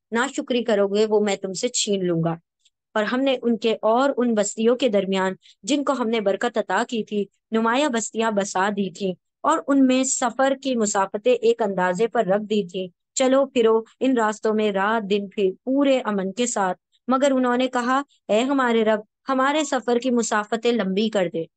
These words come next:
उनके एग्जांपल दी जा रही है कि उनको लगा, "अरे इतनी आसानी से सफर हो जाता है, कोई थकन नहीं होती, कुछ नहीं। तो अब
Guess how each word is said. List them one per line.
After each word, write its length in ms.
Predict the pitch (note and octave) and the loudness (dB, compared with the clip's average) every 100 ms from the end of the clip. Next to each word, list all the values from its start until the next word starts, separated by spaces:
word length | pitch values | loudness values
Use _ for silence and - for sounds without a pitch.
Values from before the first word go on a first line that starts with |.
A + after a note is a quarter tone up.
| _ _ _ _ _ - | _ _ _ _ _ -8
उनके 220 | G#3+ G#3+ | -6 -2
एग्जांपल 600 | A3+ G#3 F3+ G3+ G3+ A3+ | 0 0 0 -2 -2 -4
दी 160 | A3+ A3+ | -2 0
जा 160 | G#3+ G#3 | 0 0
रही 160 | G#3+ | 0
है 280 | D4+ - _ _ _ _ _ _ _ - | -2 -4 _ _ _ _ _ _ _ -4
कि 200 | A3+ C4+ - - - | -2 -2 -6 -10 -2
उनको 200 | B3+ D4 | 0 2
लगा, 400 | C#4 B3+ D4 D4 _ | 0 0 -2 -4 _
"अरे 200 | D#4 E4+ | -2 0
इतनी 240 | F4+ - F4 | -2 -2 -2
आसानी 480 | C#4+ C4 B3+ C#4 D#4+ | -2 -2 -2 -2 -2
से 120 | D#4 | -2
सफर 280 | C#4 B3 C4+ | -4 0 2
हो 120 | C4+ | 2
जाता 280 | B3+ B3 C4 | 2 2 0
है, 60 | |
कोई 120 | C4+ C#4+ | 0 -2
थकन 220 | A#3 B3+ C4+ | -2 0 2
नहीं 140 | C#4 | 2
होती, 240 | B3+ C4 | 0 0
कुछ 240 | C4 C4 B3+ | -4 -6 -2
नहीं। 180 | B3+ B3+ _ _ - | -4 -4 _ _ -2
तो 60 | C#4 | 2
अब 240 | C#4 - | 2 -2